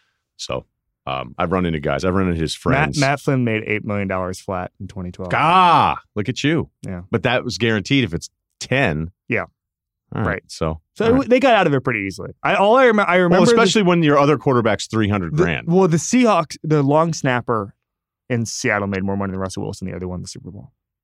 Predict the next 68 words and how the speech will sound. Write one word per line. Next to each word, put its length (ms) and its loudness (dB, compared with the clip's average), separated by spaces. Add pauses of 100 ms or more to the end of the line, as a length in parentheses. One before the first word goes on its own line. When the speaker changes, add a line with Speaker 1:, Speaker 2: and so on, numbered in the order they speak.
(560)
Speaker 1:
Yeah, 80 2
which 100 0
is 40 -10
the 60 0
greatest 300 2
thing, 220 0
'cause, 140 0
Speaker 2:
Yeah. 40 0 (680)
Speaker 1:
you 80 0
know, 60 4
you 160 2
could 140 -4
sit 180 -2
there 120 2
and 60 0
go, 160 4
"Oh, 60 4
we 140 2
need 140 2
to 60 0
do 200 2
that." 200 2
Well, 220 2
yeah, 140 2
your 140 4
first 280 0
rounder 280 0
is 60 -4
still 460 0
five 320 0
million 300 -2
more 520 -4
Speaker 2:
Right. 200 -8
Speaker 1:
than 120 -4
that 220 -2
is. 220 -8
I 40 -6
mean, 120 -2
that's 340 -4
one 160 0
of 80 0
the 80 0
Speaker 2:
I 140 2
Speaker 1:
most 160 0
Speaker 2:
think 100 -2
Tavares 260 0
Jackson 380 -6
made 120 -10
a 60 -10
lot 220 -8
more 180 -16
than 120 -14
Speaker 1:
maybe 180 2
the 60 4
Speaker 2:
Russell 80 -2
Speaker 1:
greatest 240 2
Speaker 2:
Wilson. 100 0
Speaker 1:
value 240 2
in 60 -2
the 80 -2
history 320 -4
of 80 -4
modern 300 -4
sports, 600 -12
Russell 260 -4
Wilson's 440 -10 (220)
rookie 240 -10
contract. 560 -16